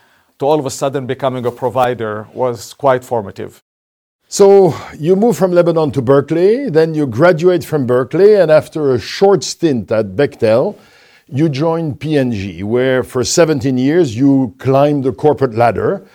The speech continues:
Speaker 2: Uh, P and G, of course, is, is reputed for being a great marketing school and sometimes even a great management school. So seventeen years there, very successful career. Uh, tell us, what was great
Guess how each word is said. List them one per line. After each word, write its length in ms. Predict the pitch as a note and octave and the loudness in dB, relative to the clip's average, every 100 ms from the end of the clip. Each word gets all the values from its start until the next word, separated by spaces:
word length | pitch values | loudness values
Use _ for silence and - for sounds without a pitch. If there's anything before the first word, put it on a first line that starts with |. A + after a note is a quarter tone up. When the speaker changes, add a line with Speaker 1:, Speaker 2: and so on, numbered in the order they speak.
| _ _ _ _ _ _ | _ _ _ _ _ _
Speaker 2:
Uh, 280 | A2 A2+ A2+ | -10 -8 -6
P 160 | D3 A3+ | 0 2
and 120 | A3 | 2
G, 160 | F3+ B3+ | 2 2
of 200 | G3+ - | 2 4
course, 240 | A#3 G#3 | 2 2
is, 200 | D3+ A#2+ | -2 -6
is 200 | B2 B2+ | -4 -2
reputed 520 | A#2 C3+ - C#3 E3+ | 0 -2 -2 -2 -2
for 180 | - C#3 | -4 -6
being 460 | A2+ C3 C#3 C#3 B2+ | -2 0 0 0 -2
a 80 | A2 | -2
great 340 | A2 C#3 A#2+ | 0 0 -2
marketing 640 | A2+ C3+ D#3 B2+ - A2 | 0 0 0 -2 -6 -8
school 360 | F#2 - C#3 E3+ | -8 -2 0 2
and 140 | A#2+ | 0
sometimes 560 | B2+ A#2+ B2+ B2+ B2 A2+ | -2 -4 -2 -2 -2 -2
even 220 | B2+ B2 | -2 0
a 80 | A2+ | 0
great 360 | A2 B2 A#2+ | 0 0 -2
management 720 | G#2 B2 C#3 D3 C3 G2+ A2+ F2+ | -8 -2 0 0 -2 -4 -6 -8
school. 380 | - G#2 - - | -12 -14 -14 -10
So 320 | - D#3 - - - _ _ | -2 -2 -2 -10 -20 _ _
seventeen 580 | - - G3 F#3+ B2+ D#3 | -6 0 2 0 -2 -4
years 340 | D3+ D3+ C3+ A#2+ | -2 0 -2 0
there, 400 | D3 F3 F#3+ D3 | 2 2 0 -4
very 500 | F2 A2 D3+ D#3+ C#3+ | -6 -2 0 0 -2
successful 680 | C3+ - D3+ - - C3+ | -6 -6 -6 -6 -6 -8
career. 640 | B2 C3+ C3 C#3+ E3+ F#3 F3 - _ - _ - | -6 -6 -4 -2 0 0 -4 -14 _ -20 _ -18
Uh, 120 | G2+ B2 | -12 -4
tell 260 | G3 F#3+ | 2 2
us, 160 | B2 B2 | 0 0
what 180 | D#3+ D#3+ | 0 2
was 220 | D#3 A2+ | 0 2
great 560 | B2+ D3 G3+ - - | 4 4 4 -2 -18